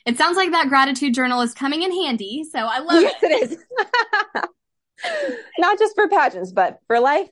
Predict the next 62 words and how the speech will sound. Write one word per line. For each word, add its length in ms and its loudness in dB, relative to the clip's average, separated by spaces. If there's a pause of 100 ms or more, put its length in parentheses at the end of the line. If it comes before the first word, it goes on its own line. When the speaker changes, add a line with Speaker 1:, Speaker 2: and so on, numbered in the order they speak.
Speaker 2:
beyond 420 0
that 200 -6
too. 160 -14 (220)
<laughs> 240 -8
Speaker 1:
I 100 -6
love 220 -6
it. 140 -20
I 80 -12
love 220 -8
it. 160 -20
Well, 200 -14
thank 240 -8
you 140 -4
so 260 -4
much, 220 -2
Sabrina, 500 -4
for 140 -8
coming 300 -4
on 400 -2
and 160 -4
chatting 360 -4
with 180 -10
me. 360 -4
I 100 -4
know 100 -6
you're 180 -8
in 80 -8
the 40 -6
middle 160 -6
of 60 -8
a 80 -8
move, 420 -8
so 100 -10
I 40 -4
appreciate 420 -10
you 180 0
Speaker 2:
Yeah. 80 4
Speaker 1:
taking 160 -8 (140)
time 340 2
out 100 0
of 40 -4
your 160 -2
week 300 -4
to 80 -10
come 180 -6
chat. 360 -4 (880)
Speaker 2:
Of 200 -2
course, 300 2
Elizabeth. 320 2
No, 140 0
I 120 2
love 220 0
doing 180 -4
stuff 240 -10
like 180 -8
this. 160 -8
Thank 200 -4
you 100 -2
for 140 -4
having 340 0
me 100 -4
on. 440 -8